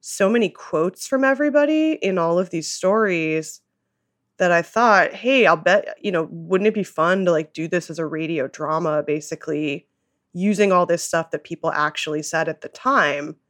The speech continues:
and recreating the entire world, you know, that this took place in." I just thought that would be cool. And then I just, you know, got really insane and was like, "I'm Orson Welles now. I'm going to,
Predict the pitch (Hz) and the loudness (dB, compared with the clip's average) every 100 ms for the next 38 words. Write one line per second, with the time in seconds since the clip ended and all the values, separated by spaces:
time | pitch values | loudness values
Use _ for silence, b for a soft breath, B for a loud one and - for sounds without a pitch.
0 | _ _ _ _ _ - 190 165 180 160 | _ _ _ _ _ -2 -2 0 -4 -4
1 | 190 160 160 156 156 151 139 170 - 156 | -4 -4 -4 -6 -6 -6 -6 -8 -4 -4
2 | 151 139 131 170 _ _ _ _ _ _ | -2 -2 -4 -8 _ _ _ _ _ _
3 | _ - 165 196 165 180 - - 175 170 | _ -14 -2 2 2 0 -6 -8 -6 -4
4 | 139 - 160 156 - 151 - 170 - - | -4 -6 -8 -10 -14 -10 -8 -8 -6 -8
5 | - - 165 185 - 170 - - 156 156 | -6 -4 -4 -6 -6 -4 -4 -6 -6 -10
6 | - - 302 277 269 247 _ _ _ _ | -6 2 6 6 6 0 _ _ _ _
7 | _ _ _ - 185 175 165 165 156 160 | _ _ _ -8 -6 -4 -4 -4 -6 -6
8 | 165 156 - - 170 160 156 147 151 - | -6 -8 -12 -14 -12 -10 -8 -8 -8 -14
9 | _ _ _ _ _ _ - 180 151 - | _ _ _ _ _ _ -2 0 2 0
10 | 170 147 147 147 151 - 240 226 208 190 | -4 -4 -4 -6 -10 -4 0 2 0 0
11 | 170 156 - 139 147 233 285 277 277 277 | -2 -6 -6 -4 4 6 8 8 6 4
12 | 262 247 254 302 302 226 240 226 208 185 | 2 4 6 8 6 4 2 6 6 6
13 | 294 190 262 262 277 208 220 214 302 - | 6 4 4 4 4 4 6 8 6 4